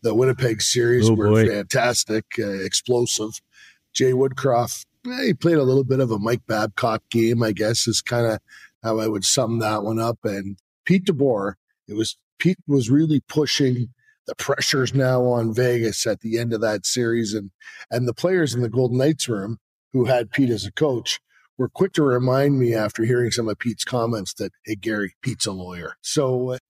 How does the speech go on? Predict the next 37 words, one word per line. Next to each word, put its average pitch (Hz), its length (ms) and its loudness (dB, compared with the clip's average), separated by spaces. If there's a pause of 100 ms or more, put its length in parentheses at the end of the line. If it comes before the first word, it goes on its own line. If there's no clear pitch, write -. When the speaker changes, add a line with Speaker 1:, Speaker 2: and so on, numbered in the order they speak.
Speaker 2:
Yeah. 98 140 -2
Speaker 1:
and 135 100 -2
now, 175 280 4
and 147 240 2
now, 135 220 4
Speaker 2:
<laughs> - 20 -4
Speaker 1:
and 147 120 0
now 170 160 2
we 185 100 2
get 131 200 -2
Paul 139 220 2
Maurice, 127 500 -2
who's 117 420 -4 (540)
as 113 140 -8
good 143 180 -2
as, 127 200 -4
as 131 140 -6
good 165 200 0
as 139 100 0
they 127 140 0
get 156 280 0
in 143 120 0
the 131 100 -2
media 135 400 0
center 135 380 0
room. 123 320 0
So, 123 400 2
uh, 120 140 0 (140)
it's, - 220 -6
it's, - 240 -6
uh, 135 260 2 (120)
that 160 200 0
part 196 180 0
of 175 60 -2
the 165 80 4
game 143 300 2
is, 123 160 -4